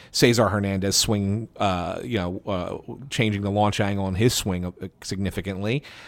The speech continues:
Um, I, I think guys like that, that it, it, that didn't work, right? That's a thing that just didn't work. I think, so I think that it benefits guys who have that natural ability to be more of a home run hitter.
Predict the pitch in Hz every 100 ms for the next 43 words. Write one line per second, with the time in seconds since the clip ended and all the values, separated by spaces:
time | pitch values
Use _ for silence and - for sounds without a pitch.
0 | - - 107 104 101 101 - 110 131 135
1 | 170 143 156 165 131 135 120 139 202 147
2 | 139 - _ _ _ - 135 156 180 147
3 | - 131 - - 139 156 196 151 117 76
4 | - - - 113 143 131 160 - - 156
5 | 147 151 - 143 117 131 160 - 165 170
6 | 151 202 190 170 160 - - - - -
7 | - 147 120 175 196 175 147 - 143 143
8 | - 127 143 139 139 127 120 - 127 127
9 | 127 - 127 120 131 127 123 - 113 147
10 | 170 143 120 113 104 98 107 95 92 85
11 | 90 85